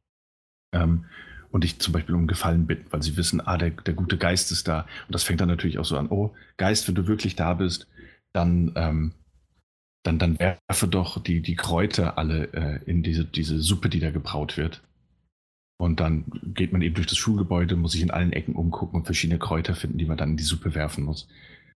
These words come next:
Ähm, ansonsten stehen die Figuren eben alle still. Manchmal kann man auch mit Gegenständen, die diese Figuren bei sich tragen, interagieren und dadurch wie so eine klare Art, äh, schwebende Kugel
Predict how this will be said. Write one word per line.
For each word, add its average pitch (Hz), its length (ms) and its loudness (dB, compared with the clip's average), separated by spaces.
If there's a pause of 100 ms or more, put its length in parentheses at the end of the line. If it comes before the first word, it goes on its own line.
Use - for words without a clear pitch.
(220)
Ähm, 82 220 4
ansonsten 92 360 2
stehen 95 220 2
die 90 60 2
Figuren 95 280 2
eben 85 200 2
alle 78 180 -2
still. 143 380 2 (320)
Manchmal 104 340 2
kann 107 160 2
man 101 140 2
auch - 180 -2
mit 92 220 -2
Gegenständen, - 580 0 (240)
die 107 320 2
diese 101 220 2
Figuren 98 480 0
bei 90 200 2
sich 110 200 -2
tragen, 101 340 0
interagieren 95 640 0 (420)
und 87 140 0
dadurch 87 220 0
wie 98 60 0
so 95 120 0
eine 90 140 2
klare 85 420 0
Art, 87 300 -2
äh, 82 280 -2
schwebende 95 440 0
Kugel 117 580 0